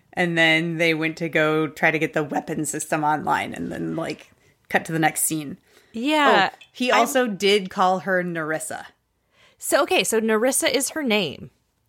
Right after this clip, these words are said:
Speaker 1: It's her name. It's
Speaker 2: Narissa
Speaker 1: not just
Speaker 2: is
Speaker 1: her
Speaker 2: her
Speaker 1: human
Speaker 2: name,
Speaker 1: person name.
Speaker 2: and it was her name when she was in Starfleet. So, uh, these, these people aren't trying very hard to hide from Starfleet. It's a little confusing.
Speaker 1: Uh,
Speaker 2: Um,
Speaker 1: apparently, like, Romulan names and human names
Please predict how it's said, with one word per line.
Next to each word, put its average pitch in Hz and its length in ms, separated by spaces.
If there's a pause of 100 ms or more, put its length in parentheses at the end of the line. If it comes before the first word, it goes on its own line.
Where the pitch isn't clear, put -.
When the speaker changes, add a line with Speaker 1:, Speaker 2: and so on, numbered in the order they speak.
(120)
Speaker 1:
It's 170 180
her 185 120
name. 208 240
It's 190 120
Speaker 2:
Narissa 202 60
Speaker 1:
not 175 100 (100)
just - 60 (100)
Speaker 2:
is 208 160
Speaker 1:
her - 60
Speaker 2:
her - 20
Speaker 1:
human 247 200
Speaker 2:
name, 247 280
Speaker 1:
person - 160
name. 208 200
Speaker 2:
and 247 100
it - 80
was 214 180
her 240 100
name 220 300
when 220 120
she 226 120
was 220 120
in 233 80
Starfleet. 214 680
So, 175 580
uh, - 120
these, 254 320 (140)
these 359 160
people 349 260
aren't 311 180
trying 226 380
very 180 220
hard 175 500
to 254 80
hide 254 340
from 294 120
Starfleet. 311 640
It's - 300
a 185 60
little 190 240
confusing. 139 600 (360)
Speaker 1:
Uh, 165 60
Speaker 2:
Um, 220 320
Speaker 1:
apparently, 254 640
like, 202 340
Romulan 170 520
names 160 640
and 160 360
human 156 460
names 151 580